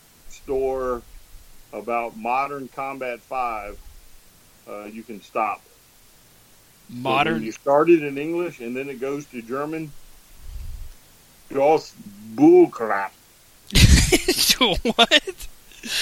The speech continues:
Speaker 2: Modern Combat five?
Speaker 1: Yeah, Modern Combat five. Gotten it all day long. They're just trying to get my digits.
Speaker 2: Where, where has this been coming from?
Speaker 1: I don't know. It's on my email. Just keep
Speaker 2: Ah,
Speaker 1: popping
Speaker 2: okay.
Speaker 1: up.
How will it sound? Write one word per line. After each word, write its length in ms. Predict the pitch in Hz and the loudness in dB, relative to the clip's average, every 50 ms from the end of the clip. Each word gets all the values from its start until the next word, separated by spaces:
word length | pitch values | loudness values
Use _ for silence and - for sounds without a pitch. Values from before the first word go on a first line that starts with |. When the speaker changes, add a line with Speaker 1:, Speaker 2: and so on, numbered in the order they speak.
| - - - - - - | -6 -6 -8 -12 -12 -8
Speaker 2:
Modern 640 | 170 165 160 156 151 160 165 170 170 170 170 175 | -4 2 4 6 8 8 8 6 4 2 0 -2
Combat 580 | 165 - - 165 151 151 165 175 170 156 151 147 | -4 -4 -2 0 2 2 2 4 4 4 4 4
five? 520 | 147 - 156 147 147 156 170 185 185 - - - - - - - - - - - - - | 2 2 2 4 4 4 2 2 0 -4 -12 -20 -20 -20 -20 -20 -20 -20 -20 -18 -12 -6
Speaker 1:
Yeah, 220 | 110 110 113 110 | -2 0 0 0
Modern 380 | 107 107 107 110 113 113 113 110 - | 0 0 -2 -2 -2 -2 -4 -8 -10
Combat 380 | - 113 110 107 107 107 101 95 | -8 -8 -8 -6 -6 -8 -8 -8
five. 320 | - 110 107 104 101 101 | -8 -6 -6 -6 -6 -4
Gotten 260 | 113 120 120 120 117 | -2 -2 -2 -2 -2
it 80 | 110 104 | -6 -6
all 160 | 110 107 110 | -6 -6 -6
day 120 | 101 104 101 | -6 -8 -12
long. 240 | 101 101 101 107 104 - - _ _ - _ - | -12 -14 -14 -16 -20 -20 -20 _ _ -20 _ -10
They're 120 | 127 131 | -8 -8
just 240 | 131 127 123 117 - | -6 -6 -8 -8 -6
trying 200 | - 120 110 107 | -6 -6 -6 -6
to 40 | 104 | -8
get 180 | 101 117 113 95 | -8 -8 -8 -8
my 120 | 98 98 | -10 -14
digits. 460 | 98 98 107 110 110 101 101 107 - - - - _ _ _ _ _ _ _ _ _ - - _ _ - - - - - | -12 -8 -8 -6 -6 -8 -10 -14 -20 -20 -20 -20 _ _ _ _ _ _ _ _ _ -20 -20 _ _ -20 -20 -20 -20 -12
Speaker 2:
Where, 240 | 147 160 180 185 175 | -6 -2 -2 -2 -2
where 400 | - - 160 165 180 180 196 226 | -4 -6 -2 2 4 4 4 4
has 120 | 220 180 | 2 0
this 140 | 202 220 - | -4 -6 -4
been 180 | - 214 202 202 | -2 -4 -2 0
coming 260 | - 214 214 254 262 | 0 0 0 0 -4
from? 220 | - - - - - - - - - - - - - - - - - - - - - - - - - - 110 | -8 -12 -18 -18 -16 -14 -14 -14 -14 -14 -16 -16 -18 -16 -16 -16 -16 -14 -14 -14 -16 -16 -16 -18 -18 -16 -10
Speaker 1:
I 260 | 107 113 117 120 120 | -6 -4 -4 -2 -2
don't 140 | 117 110 104 | -4 -4 -6
know. 180 | 104 101 101 101 - - | -8 -10 -12 -12 -16 -14
It's 80 | - 127 | -8 -6
on 160 | 127 123 120 | -4 -4 -4
my 80 | 113 104 | -4 -6
email. 360 | 107 110 110 107 110 110 107 - - _ _ - - - - | -6 -8 -8 -8 -8 -8 -10 -12 -18 _ _ -20 -20 -16 -12
Just 140 | 120 113 | -10 -6
keep 100 | 135 135 | 0 2
Speaker 2:
Ah, 240 | 135 139 139 135 135 117 | 4 4 4 2 2 0
Speaker 1:
popping 160 | 101 - 131 | -2 -4 -6
Speaker 2:
okay. 80 | 113 98 | -8 -10
Speaker 1:
up. 80 | 95 | -12